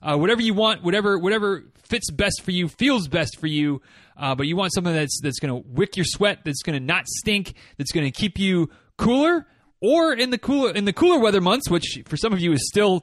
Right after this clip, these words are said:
today, uh, actually kinda help you trap some of that heat and keep you warmer. It's kinda dual purpose, does both of those things.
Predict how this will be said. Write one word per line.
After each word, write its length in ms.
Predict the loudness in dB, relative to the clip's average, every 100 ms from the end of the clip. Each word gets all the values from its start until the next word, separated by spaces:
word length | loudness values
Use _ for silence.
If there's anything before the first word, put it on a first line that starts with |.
| -2
today, 500 | -2 2 2 2 -2 -6 -20 -12
uh, 80 | -2
actually 360 | 2 2 2 0
kinda 140 | 0
help 220 | 0 0
you 160 | -2 -6 -6
trap 300 | -2 0 0
some 160 | -2 0
of 60 |
that 180 | 0 -2
heat 220 | -4 -6
and 80 | -8
keep 200 | -8 -6
you 100 | -4
warmer. 440 | -2 -2 0 -2 -4 -12 _
It's 160 | -12 -4
kinda 180 | -2
dual 200 | 2 2
purpose, 340 | 2 2 2 0
does 180 | 0 0
both 300 | 2 0 0
of 60 |
those 280 | 0 0 -2
things. 360 | -2 -2 -4